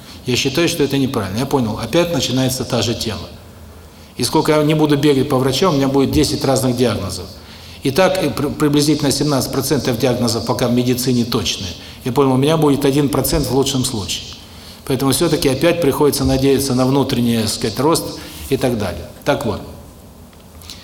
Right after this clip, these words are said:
Я долго думал, так сказать, почему, за что меня вот так вот судьба наказала, так сказать, просто п-, как будто маховиком пройдясь по мне. А потом я понял, это было всего-навсего чистка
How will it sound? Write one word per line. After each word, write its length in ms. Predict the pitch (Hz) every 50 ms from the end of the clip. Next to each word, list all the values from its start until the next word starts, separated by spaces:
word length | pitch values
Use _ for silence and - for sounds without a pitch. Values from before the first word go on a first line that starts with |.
| - - - - - -
Я 120 | - 131 147
долго 300 | 160 185 185 165 180 175
думал, 440 | 170 170 156 147 139 131 - - -
так 100 | - -
сказать, 300 | - - 139 110 - -
почему, 440 | 113 110 - - 160 180 185 160
за 140 | 123 - -
что 220 | - - - 185 185
меня 420 | 165 147 135 139 147 147 143 139 - - - - - - - -
вот 180 | 143 131 - -
так 180 | 156 139 -
вот 120 | 151 131 -
судьба 340 | - 151 143 131 143 135
наказала, 520 | 131 131 123 - 131 120 123 156 160 147 127
так 80 | 113
сказать, 300 | - - 131 117 - -
просто 480 | - 147 143 - - - 123 110 101 - - - - - - - - - - - - - - -
п-, 80 | 139
как 220 | 127 - 151 143 139
будто 240 | 160 156 - 156
маховиком 640 | 143 147 143 - 165 165 175 170 170 170 147 117 107 107
пройдясь 400 | 120 127 127 127 131 117 - -
по 140 | - 127 120
мне. 220 | 113 101 98 - - -
А 100 | - 123
потом 260 | 120 147 - 180 175 170
я 120 | 170 160
понял, 360 | - - 120 101 92 87 90 - - - - - - - - - - - - - - - -
это 180 | 135 - 160
было 200 | 147 156 156 151
всего-навсего 880 | 151 - - - 160 180 185 170 156 151 127 104 - - - - 95 90 - - - - - - - - - - - - - - - - - - -
чистка 600 | - - 160 170 160 170 170 - - - 98 -